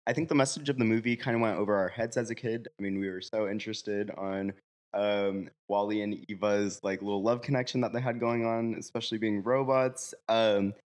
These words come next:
but I recently watched the movie, and I was able to see a call to action. It kinda, like, depicts Earth as, like, this trash planet, nothing left, like, nothing left going for it. And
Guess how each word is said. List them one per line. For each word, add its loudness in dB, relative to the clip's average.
but 6
I 4
recently 0
watched 2
the 0
movie, 4
and 2
I 2
was 4
able 2
to -4
see 4
a 4
call 2
to 0
action. 2
It 2
kinda, 2
like, 4
depicts 2
Earth 4
as, 2
like, 0
this -2
trash 4
planet, 4
nothing 4
left, 6
like, 2
nothing 4
left 2
going 6
for 6
it. 6
And 4